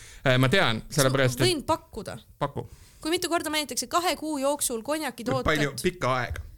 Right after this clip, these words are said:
Speaker 1: pika aja vältel?
Speaker 2: Aa, nagu mitu sekundit või?
Speaker 1: Äh, jah, noh, jah, sekundit või minutit või mis iganes ühikut sa soovid.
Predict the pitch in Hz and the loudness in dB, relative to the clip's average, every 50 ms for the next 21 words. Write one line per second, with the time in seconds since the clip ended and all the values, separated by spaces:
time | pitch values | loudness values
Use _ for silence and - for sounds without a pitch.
0 | - - - - 147 143 - 135 123 120 113 104 101 98 - 123 - - - - | -20 -14 -8 -8 -6 -4 -2 0 0 0 0 -2 -4 -6 -8 -10 -12 -14 -16 -16
1 | - - - 294 294 285 262 254 254 254 240 254 247 285 320 - - 269 247 247 | -10 -2 2 4 4 4 4 2 -2 -4 -4 -4 -4 -4 -6 -6 -6 -6 -6 -4
2 | 247 233 - 330 - - 247 104 - 104 - - - 117 113 - _ _ _ _ | -2 -2 0 -2 -2 -2 -6 -6 -6 -8 -12 -10 -10 -10 -10 -12 _ _ _ _
3 | _ _ _ - 160 160 160 160 165 160 - 185 175 175 160 151 165 160 156 151 | _ _ _ 2 4 6 8 6 6 4 4 4 4 4 4 2 0 0 0 0
4 | - - _ _ _ - 139 139 135 - - - 143 127 120 104 127 135 151 131 | -4 -10 _ _ _ 0 2 2 2 -2 -8 -14 -14 -14 -12 -4 -2 -2 0 0
5 | 143 131 127 117 123 127 127 127 127 113 113 - 113 - - 113 110 110 120 120 | 0 0 0 0 2 2 4 4 2 2 0 -2 -6 -4 -2 0 2 2 2 2
6 | - 135 113 113 117 113 127 120 113 - - - - 127 123 135 123 123 107 | 2 2 2 2 2 2 2 2 0 -2 -6 -8 -6 -2 -2 0 0 0 -2